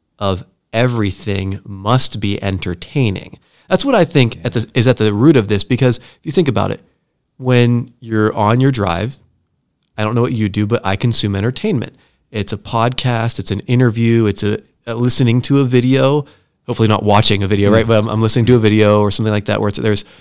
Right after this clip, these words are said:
Speaker 1: some kind of entertainment value, but I'm also hoping to be edified. But
Speaker 2: Mm.
Speaker 1: let's be honest, there is some entertainment there,
Speaker 2: Mm-hmm.
Speaker 1: right? When I'm home with my children,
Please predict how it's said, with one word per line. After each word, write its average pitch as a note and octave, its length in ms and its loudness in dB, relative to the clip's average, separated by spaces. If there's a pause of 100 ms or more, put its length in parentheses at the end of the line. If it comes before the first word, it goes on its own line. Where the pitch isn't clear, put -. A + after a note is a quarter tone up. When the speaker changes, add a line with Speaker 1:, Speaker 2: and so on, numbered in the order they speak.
(140)
Speaker 1:
some C#3+ 320 2
kind C#3 300 2
of A2 200 2 (140)
entertainment A#2 680 0
value, G2+ 320 -2
but B2 120 0
I'm C#3 160 2
also A#3 300 2
hoping B2 260 2
to G#2 60 -4
be G#2 240 -6
edified. B2+ 540 -2 (200)
But G#3+ 220 0
Speaker 2:
Mm. - 20 -12
Speaker 1:
let's B3 180 -4
be A3+ 120 0
honest, A3+ 300 -2
there C#3 120 4
is C3 140 2
some C#3 180 0
entertainment B2 640 -4
there, - 320 -12
Speaker 2:
Mm-hmm. G2+ 300 -2
Speaker 1:
right? D3+ 220 2 (320)
When C3 640 2 (260)
I'm A#2 160 0
home A#2 200 2
with C3 120 0
my D3 100 2
children, F3 540 -2